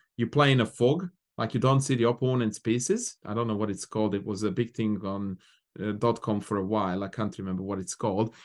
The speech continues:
And that's the analogy that comes to mind. I mean, imagine you play a move and you don't know what your opponent is gonna play next.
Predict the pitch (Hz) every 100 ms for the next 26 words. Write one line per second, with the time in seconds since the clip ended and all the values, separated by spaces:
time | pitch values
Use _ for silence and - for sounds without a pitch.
0 | - 113 113 143 139 120 110 107 120 123
1 | 101 92 104 104 - 113 104 - 101 131
2 | 107 95 104 110 131 139 123 104 101 -
3 | 131 107 113 110 101 95 113 110 101 98
4 | 95 101 120 113 98 104 107 98 107 98
5 | 127 147 - -